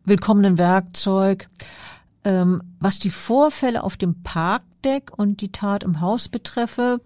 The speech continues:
sagte er, würde ich das beinahe bejahen. Sie war aber eher ein Partner, mit dem ich alle schrecklichen Gedanken teilen konnte und der dann Dinge tun konnte, die für mich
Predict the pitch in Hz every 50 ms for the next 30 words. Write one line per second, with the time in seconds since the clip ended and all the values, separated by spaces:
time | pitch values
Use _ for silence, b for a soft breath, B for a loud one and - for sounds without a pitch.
0 | B B B B B B B B B B B B B - 196 185 - - 196 175
1 | 196 190 180 170 170 240 285 285 285 208 233 - - 240 208 - - - _ -
2 | 185 170 175 185 202 220 240 247 226 208 202 202 202 208 208 185 185 185 175 165
3 | 160 165 170 165 165 175 190 214 233 247 247 226 202 202 208 185 - 196 196 214
4 | - - 208 - 214 - - 214 208 202 202 - - - 175 175 175 180 175 -
5 | - - 196 247 311 - _ - 196 185 185 185 185 - 196 190 185 196 - -
6 | - 190 214 226 - - - 208 196 - 208 - - 196 180 175 180 185 190 -
7 | - 180 170 - - - - 240 277 277 220 185 170 165 165 - - 170 170 175
8 | 170 - 196 208 233 B B B B B B B 190 175 208 196 208 196 190 185
9 | 185 190 202 214 226 220 - - 226 220 - - - - - - - 240 233 226
10 | 220 - - 226 220 208 208 196 208 208 170 - 202 190 196 214 - -